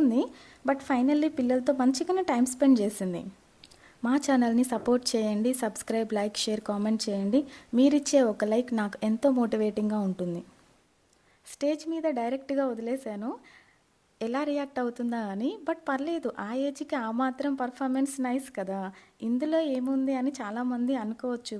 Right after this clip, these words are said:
But స్కూల్కి వెళ్ళకముందే వాళ్ళకి స్కూల్ ఎన్విరాన్మెంట్ని ఇంట్రడ్యూస్ చేస్తే వాళ్ళు స్కూల్కి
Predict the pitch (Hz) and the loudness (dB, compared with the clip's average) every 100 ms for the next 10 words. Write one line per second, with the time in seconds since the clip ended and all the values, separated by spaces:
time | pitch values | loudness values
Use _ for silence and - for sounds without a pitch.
0 | 196 196 - - 285 349 359 285 220 220 | -6 -6 -10 -8 -6 -6 -4 -4 -4 -6
1 | 233 226 214 214 220 208 202 202 202 226 | -6 -6 -4 -6 -6 -6 -6 -8 -10 -12
2 | - - - - 285 302 226 220 226 233 | -14 -20 -20 -10 -6 -6 -4 -6 -4 -6
3 | 226 220 220 226 233 214 214 233 240 262 | -6 -6 -6 -4 -6 -4 -6 -6 -4 -6
4 | 262 208 208 - 247 240 214 240 - - | -6 -10 -10 -6 -6 -4 -6 -6 -8 -8
5 | 240 247 247 | -6 -6 -6